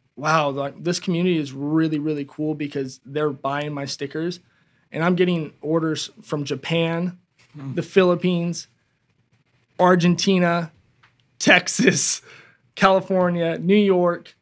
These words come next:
Speaker 1: Switzerland, everywhere. I'm like, "Wow, this is, this is, this is something really cool." So,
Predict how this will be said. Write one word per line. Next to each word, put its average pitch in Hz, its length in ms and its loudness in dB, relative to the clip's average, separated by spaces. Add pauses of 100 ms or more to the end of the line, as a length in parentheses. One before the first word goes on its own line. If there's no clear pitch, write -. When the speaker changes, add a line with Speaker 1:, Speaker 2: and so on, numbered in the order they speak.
(760)
Speaker 1:
Switzerland, 175 760 0 (480)
everywhere. 202 640 2
I'm 180 180 0
like, 160 240 -2
"Wow, 151 340 0
this 170 180 -4
is, 185 200 -4
this 180 320 0
is, 180 360 -2
this 185 200 0
is 175 120 -4
something 160 360 -4
really 156 300 -2
cool." 147 320 -4
So, 139 460 -4